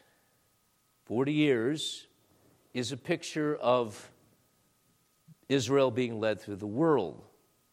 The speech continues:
It wasn't just that the problem was,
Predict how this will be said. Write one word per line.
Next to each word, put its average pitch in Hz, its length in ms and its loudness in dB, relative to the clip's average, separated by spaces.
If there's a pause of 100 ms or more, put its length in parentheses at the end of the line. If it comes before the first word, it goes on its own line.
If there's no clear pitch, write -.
(680)
It 110 60 -10
wasn't 151 420 2 (280)
just 143 260 -2
that 143 140 -2
the 143 80 -2
problem 143 540 0
was, 127 560 -2